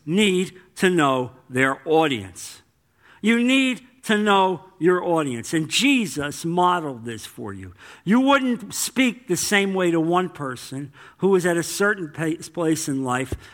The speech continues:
as distinguished from another person in a different place of life. Look what Jesus did in three examples.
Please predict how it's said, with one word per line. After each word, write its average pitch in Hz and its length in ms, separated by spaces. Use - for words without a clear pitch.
as 160 200
distinguished 196 800
from 185 220
another 196 380
person 147 500
in 170 140
a 175 60
different 170 440
place 117 340
of 107 120
life. 117 280
Look 285 140
what 320 160
Jesus 233 640
did 151 260
in 156 100
three 208 280
examples. 160 640